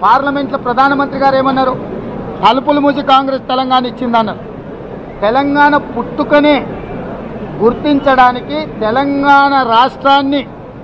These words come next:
రూపాయి ఇవ్వడానికి ఒప్పుకోని నరేంద్ర మోడీ గారికి ఓట్లు ఎట్లేస్తారు తెలంగాణ ప్రజలు? అడిగే హక్కు ఎక్కడిది? ఎస్, మేము తలుపులు మూసి తెలంగాణ ఇచ్చినాం. తలుపులు తెరిచిన పార్లమెంట్లో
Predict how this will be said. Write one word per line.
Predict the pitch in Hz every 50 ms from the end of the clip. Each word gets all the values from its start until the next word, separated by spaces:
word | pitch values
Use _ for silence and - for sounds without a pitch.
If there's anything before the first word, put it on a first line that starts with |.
| - - - - - - - - - - - - 160
రూపాయి | 220 269 269 277 277 277 269 202 220
ఇవ్వడానికి | 233 226 240 285 302 302 294 294 285 285 - 277
ఒప్పుకోని | 262 - - - - - 262 262 240 254 240 220
నరేంద్ర | 214 226 269 294 294 285 285 277 262
మోడీ | 262 269 254 247 240
గారికి | 240 233 233 254 - 311 277 233 226 262
ఓట్లు | 311 320 - 302
ఎట్లేస్తారు | 285 - - 311 311 - - 285 233 214
తెలంగాణ | 254 254 269 262 262 262 254 -
ప్రజలు? | 233 226 208 240 233 233 214 196
అడిగే | 208 247 226 320 311 269
హక్కు | 254 262 262 - 285
ఎక్కడిది? | - - 247 220 185 233 277 240 170 151 - - - - - - - - - - - - - - - - - - 208 262
ఎస్, | 277 - - 262
మేము | 269 269 254 233 -
తలుపులు | 226 226 254 - - 294 277 277 247
మూసి | 269 302 - 294 294 294 285
తెలంగాణ | 269 277 269 277 269 269 262
ఇచ్చినాం. | - - 240 233 - - - - - - - - - - - - - - - - - -
తలుపులు | 220 247 269 - 320 311 302 285 294
తెరిచిన | 285 262 - 269 294 277 - 254
పార్లమెంట్లో | 254 277 285 302 294 285 277 262 269 269